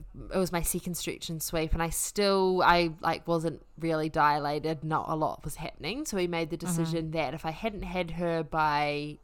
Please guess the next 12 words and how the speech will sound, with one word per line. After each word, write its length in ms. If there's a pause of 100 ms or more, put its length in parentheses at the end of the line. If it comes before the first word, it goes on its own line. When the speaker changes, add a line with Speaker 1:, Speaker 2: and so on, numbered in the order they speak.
Speaker 1:
ten 260
days 260
over, 280
I 200
would 120
get 160
induced, 840 (340)
just 180
because 220
Speaker 2:
Mm-hmm. 100
Speaker 1:
Harry 300
was 260